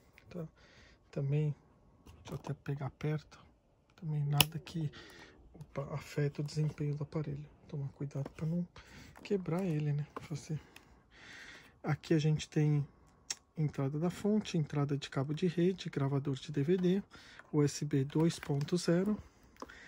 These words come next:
a chave do Wi-Fi, leitor de cartão de memória. Aqui a gente tem fone de ouvido, U S B dois ponto zero, H D M I, rede, e é isso. Tá aqui o tamanho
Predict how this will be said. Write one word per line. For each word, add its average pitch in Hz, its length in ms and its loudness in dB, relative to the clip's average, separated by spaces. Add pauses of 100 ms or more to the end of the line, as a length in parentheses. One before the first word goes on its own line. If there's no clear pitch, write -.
(140)
a 156 80 4
chave 143 320 4
do 151 160 4
Wi-Fi, 180 560 2
leitor 151 460 4
de - 120 -4
cartão 143 380 0
de 139 160 0
memória. 185 500 6 (1080)
Aqui 156 320 2
a 147 80 6
gente 147 320 2
tem 147 240 4
fone 147 500 4
de 175 140 2
ouvido, 190 420 4
U 151 60 6
S 147 200 2
B 147 160 6
dois 165 260 4
ponto 160 320 2
zero, 180 300 4
H 151 180 4
D 147 120 4
M 175 380 8
I, 226 60 4 (1000)
rede, 202 500 8 (500)
e 185 180 6
é 214 40 10
isso. - 380 2 (720)
Tá - 80 -8
aqui - 160 -2
o 151 40 2
tamanho 147 600 4